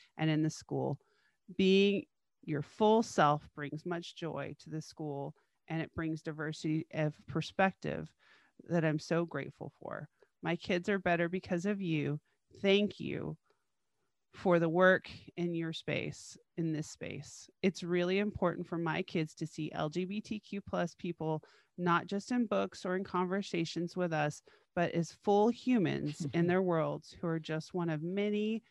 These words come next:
Speaker 1: kinds of people who love them and lead them. It's the normalization that helps with inclusivity. Thank you." Oh,
Speaker 2: That's fantastic.
Speaker 1: that is a happy teacher moment, Joe.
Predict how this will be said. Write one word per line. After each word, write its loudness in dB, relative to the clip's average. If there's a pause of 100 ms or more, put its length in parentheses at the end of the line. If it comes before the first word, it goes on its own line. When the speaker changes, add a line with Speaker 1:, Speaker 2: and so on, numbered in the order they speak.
(200)
Speaker 1:
kinds 0
of -8
people -2
who 0
love 0
them 0
and 0
lead 0
them. -4 (540)
It's 2
the 2
normalization 2 (320)
that -6
helps -4
with -4
inclusivity. -6 (560)
Thank -2
you." -10
Oh, 2
Speaker 2:
That's -4
fantastic. -4 (500)
Speaker 1:
that 8
is 4
a 10
happy 10
teacher 6
moment, 6
Joe. 6